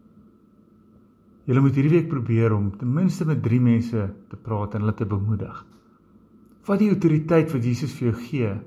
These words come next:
as oorwinnaar en 'n gesalfde van God en bemoedig iemand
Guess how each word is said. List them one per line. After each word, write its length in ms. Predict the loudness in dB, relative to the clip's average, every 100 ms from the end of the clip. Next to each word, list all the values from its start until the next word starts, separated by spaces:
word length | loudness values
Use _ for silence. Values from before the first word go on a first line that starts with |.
| -18 -12
as 160 | -4 0
oorwinnaar 520 | 2 2 2 2 2
en 80 | 2
'n 80 |
gesalfde 540 | -2 -4 0 0 0 -4
van 160 | -6
God 340 | -8 -12 -12 -14 _ _ _ _ -6
en 120 | 0
bemoedig 420 | 4 4 2 0
iemand 360 | -2 -2 -4 -8